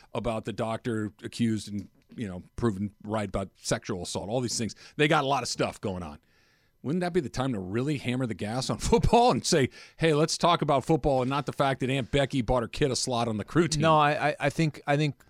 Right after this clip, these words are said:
Speaker 2: listen, and this is just me just talking. I think, hey, let's clean things up here. Like, we gotta clean things up
Speaker 1: It
Speaker 2: here.
Speaker 1: doesn't, let me, and, and I don't, I'm sorry to interrupt you,
Speaker 2: Yeah.
Speaker 1: but it doesn't have to be dirty. It doesn't have to be scandalous
Speaker 2: No, no,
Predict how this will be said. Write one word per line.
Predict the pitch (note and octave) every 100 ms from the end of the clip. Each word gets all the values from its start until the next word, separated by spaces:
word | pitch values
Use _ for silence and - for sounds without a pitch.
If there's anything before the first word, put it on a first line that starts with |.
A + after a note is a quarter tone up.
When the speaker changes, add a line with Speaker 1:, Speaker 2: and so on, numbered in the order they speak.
| _
Speaker 2:
listen, | D3+ C#3+ C3+
and | C3+
this | C#3+ -
is |
just | B2 A2+
me | B2
just | A2 G2+
talking. | - F#2+ A2
I | A2+
think, | A2+ C3 A#2 - - _
hey, | A#2 C3+
let's | C3 C3
clean | - C#3 B2
things | A#2+ A2
up | A#2 -
here. | F#2+ G2+ - _
Like, | B2 -
we | B2+
gotta | C3+ C3+
clean | B2+ B2 B2 A2+
things | A#2 G#2+
up | A#2+ -
Speaker 1:
It |
Speaker 2:
here. | -
Speaker 1:
doesn't, | C#4 F4 D#4 C4 B3
let | B3+
me, | B3
and, | A3
and | F#3+
I | G3+
don't, | G3+
I'm | D3
sorry | B2 C3+ G#2+
to |
interrupt | G2+ F#2+ F#2 -
you, |
Speaker 2:
Yeah. | A#2 G2
Speaker 1:
but | F#2+ _ _ _ _ _ _ _ _ _ _ -
it | G3+
doesn't | C4+ D#4+ F4
have | A#3 A3 G3+
to | C#3
be | G#2+ B2+ F2+ _ _ _ _ _
dirty. | C#4 B3 - - - _
It | F#3 F#3
doesn't | C4 C4+
have | F#3+ G#3 -
to | D3+
be | F3+ D#3+
scandalous | - - - - F3+ A#3 G3 D3
Speaker 2:
No, |
no, | D3